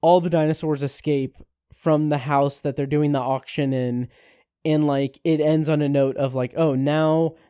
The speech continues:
dinosaurs are out in the wild." And I'm like,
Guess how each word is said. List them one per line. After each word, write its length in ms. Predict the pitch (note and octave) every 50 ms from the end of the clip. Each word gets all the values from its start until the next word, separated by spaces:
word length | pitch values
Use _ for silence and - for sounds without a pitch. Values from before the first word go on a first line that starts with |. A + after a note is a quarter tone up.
| _ -
dinosaurs 600 | C#3 D#3 D3+ D3 D3+ D3+ D3 - D#3 D3 C#3+ C3+ C#3
are 120 | C3+ C3+
out 140 | C3+ C3 B2+ C3
in 60 | C3+
the 60 | C#3
wild." 460 | B2+ C3 C3+ B2+ A#2+ A#2 - - - -
And 140 | - D3 D#3
I'm 140 | D3+ D#3 D#3
like, 300 | D3+ D3+ C#3+ C3 - -